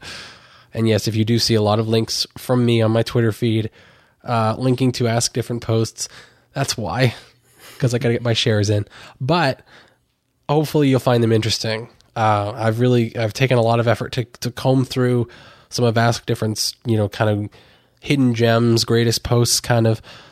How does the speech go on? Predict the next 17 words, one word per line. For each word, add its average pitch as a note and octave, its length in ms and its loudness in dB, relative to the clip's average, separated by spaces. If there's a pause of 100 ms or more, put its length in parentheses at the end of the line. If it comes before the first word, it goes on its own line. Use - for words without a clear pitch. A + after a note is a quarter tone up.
(140)
uh, G2+ 280 0
to, G#2 260 0
to - 100 -12
come A2 160 -2
up G#2 140 0
with G#2+ 100 2
some G2+ 220 0
things G#2 240 2
that G2+ 100 0
I G2 80 0
think G#2 220 -2
that G#2 140 -4
people A2 260 -6
will A2 100 -6
be A2 140 0
interested - 380 -2
in. - 200 -8